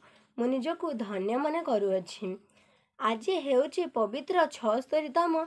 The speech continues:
ସ୍ୱାଧୀନତା ଦିବସ। ଆମ ଦେଶ ଉଣେଇଶହ ସତଚାଳିଶ ମସିହା ଅଗଷ୍ଟ ମାସ ପନ୍ଦର ତାରିଖରେ ସ୍ୱାଧୀନତା ଲାଭ କରିଥିଲା। ସ୍ୱାଧୀନତା ପୂର୍ବରୁ ଆମ୍ଭେମାନେ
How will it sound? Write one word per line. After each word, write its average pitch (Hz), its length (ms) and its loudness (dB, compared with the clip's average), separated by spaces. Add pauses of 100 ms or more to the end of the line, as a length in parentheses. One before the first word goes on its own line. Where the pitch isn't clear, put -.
(360)
ସ୍ୱାଧୀନତା 269 540 4
ଦିବସ। 180 400 2 (580)
ଆମ 233 260 6
ଦେଶ 233 240 0 (140)
ଉଣେଇଶହ 254 480 2
ସତଚାଳିଶ 262 580 0
ମସିହା 311 360 4
ଅଗଷ୍ଟ 220 360 2
ମାସ 311 220 0
ପନ୍ଦର 214 460 0
ତାରିଖରେ 302 600 2 (460)
ସ୍ୱାଧୀନତା 277 540 4
ଲାଭ 269 320 6
କରିଥିଲା। 202 520 2 (600)
ସ୍ୱାଧୀନତା 294 540 2
ପୂର୍ବରୁ 311 420 4
ଆମ୍ଭେମାନେ 294 720 4